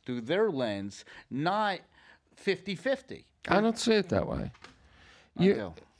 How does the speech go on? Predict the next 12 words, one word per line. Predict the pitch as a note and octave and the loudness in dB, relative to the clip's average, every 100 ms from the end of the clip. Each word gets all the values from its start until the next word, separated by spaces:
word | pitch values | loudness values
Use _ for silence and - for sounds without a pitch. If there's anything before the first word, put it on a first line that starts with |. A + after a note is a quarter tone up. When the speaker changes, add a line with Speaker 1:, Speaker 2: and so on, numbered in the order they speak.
| C#3+ | -2
Speaker 2:
do | D#3+ | 2
you | G3 A3 | 4 6
really? | G3 F#3+ A#3+ | 6 6 4
Speaker 1:
I | C#4 | 2
think | - E3+ C3+ | 0 -4 0
David | E3+ E3 E3+ E3 | 0 2 2 0
Muir | D#3+ D#3+ E3 | 0 2 2
and | B2+ - | -2 0
A | D3+ | -2
B | D3 D#3 | 0 -6
C | - D#3 | -4 -2
News, | D3 D3 D3+ | 0 0 0